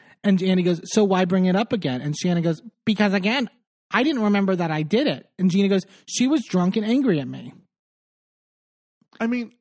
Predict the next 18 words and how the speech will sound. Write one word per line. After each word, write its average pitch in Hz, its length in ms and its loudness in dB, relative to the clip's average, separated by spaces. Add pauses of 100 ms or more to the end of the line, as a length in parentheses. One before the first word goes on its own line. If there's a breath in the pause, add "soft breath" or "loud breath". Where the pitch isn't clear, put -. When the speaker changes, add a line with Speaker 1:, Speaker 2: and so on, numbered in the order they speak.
(500)
Speaker 2:
so, 202 480 -2 (240)
yes, 156 540 -4 (760)
I 175 140 -4
agree 180 440 -4
that 151 220 -6
the 143 80 -6
person 156 520 -8
today 143 800 -10 (420)
does 151 200 -4
not 139 280 -6
remember. 131 600 -8 (1120)
We're, 175 340 0
we're 190 160 0
gonna 196 180 -2
go 170 180 -2
with 151 120 -4
that 139 180 -6
narrative. - 420 -12